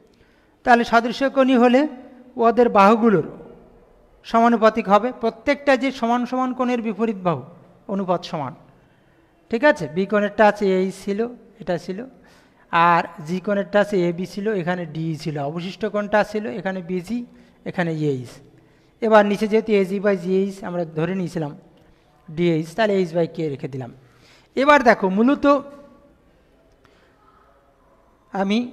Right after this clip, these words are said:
যে ত্রিভুজটাই, মূল ত্রিভুজটা, ঠিক আছে, মূল যে ত্রিভুজ ছিল এবিসি আর ডিএফ, এরা কিন্তু সদৃশকোণী, তাই না? ত্রিভুজ এবিসি আর ত্রিভুজ ডিইএফ,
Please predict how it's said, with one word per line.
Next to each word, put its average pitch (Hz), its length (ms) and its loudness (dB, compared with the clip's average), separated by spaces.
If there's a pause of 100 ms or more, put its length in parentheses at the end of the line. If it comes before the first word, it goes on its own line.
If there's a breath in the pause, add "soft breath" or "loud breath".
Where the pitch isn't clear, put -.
(580)
যে 175 80 0 (160)
ত্রিভুজটাই, 220 600 0 (680)
মূল 233 200 6 (120)
ত্রিভুজটা, 175 500 0 (340)
ঠিক 269 200 -2
আছে, 285 120 -6 (180)
মূল 240 180 0 (140)
যে 254 80 2 (100)
ত্রিভুজ 240 340 -2 (140)
ছিল 214 140 -4 (300)
এবিসি 208 400 -2 (140)
আর 262 80 6 (1600)
ডিএফ, 202 380 6 (140)
এরা 240 200 4
কিন্তু 277 180 -4 (120)
সদৃশকোণী, 143 560 -4 (500)
তাই 202 180 2
না? 254 60 4 (1000 soft breath)
ত্রিভুজ 208 340 -4 (200)
এবিসি 226 460 2 (1040)
আর 175 240 6 (140)
ত্রিভুজ 226 400 -2 (140)
ডিইএফ, 196 500 4